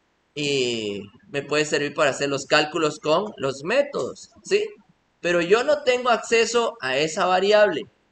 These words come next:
¿ya? A no ser que utilice el encapsulamiento. Entonces ahí viene la otra parte de esto. Necesito generar el encapsulado. ¿Cómo se hace eso? Clic derecho, acciones rápidas.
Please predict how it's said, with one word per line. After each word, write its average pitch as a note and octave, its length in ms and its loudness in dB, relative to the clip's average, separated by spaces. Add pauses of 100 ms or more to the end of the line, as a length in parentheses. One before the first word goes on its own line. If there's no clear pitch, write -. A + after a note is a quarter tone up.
(100)
¿ya? A#3+ 320 -2 (840)
A E3 120 2
no G#3 200 4
ser A#3+ 280 2
que A3+ 80 -4
utilice G3 800 -2
el C3 420 -2
encapsulamiento. C#3+ 1080 -2
Entonces C#3 420 -6
ahí C3+ 180 0
viene C#3+ 220 0
la B2+ 120 2
otra B2 240 -4
parte B2+ 320 -4
de C#3+ 160 0
esto. - 240 -8 (140)
Necesito B2+ 500 -8
generar B2+ 460 -2
el D3+ 140 -2
encapsulado. A2+ 720 -4 (280)
¿Cómo F3+ 200 0
se G3 140 0
hace G3+ 260 2
eso? C#3 240 -4
Clic B2+ 300 -10
derecho, D#3+ 840 2 (580)
acciones D3 540 -4
rápidas. D3+ 840 -2